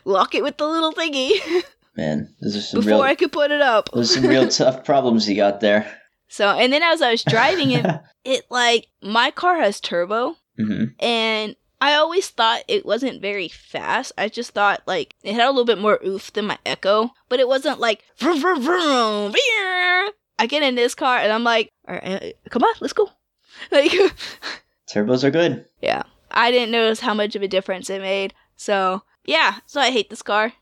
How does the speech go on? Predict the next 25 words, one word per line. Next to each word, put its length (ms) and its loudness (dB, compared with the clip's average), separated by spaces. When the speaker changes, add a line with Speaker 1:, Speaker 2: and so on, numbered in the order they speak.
Speaker 1:
And 300 2
my 140 2
car 260 2
is 100 -2
a 40 0
lot 340 2
more, 180 2
like, 240 0
Speaker 2:
<laughs> 160 -12
Speaker 1:
I 80 2
feel 200 0
like 300 -2
it's 240 -2
more 360 2
t-, 160 -18
techie 500 -2
than 200 -4
this 220 -4
one, 340 -8
and 140 -2
I 80 4
like 260 0
my 100 0
tech 320 -4
stuff. 360 -2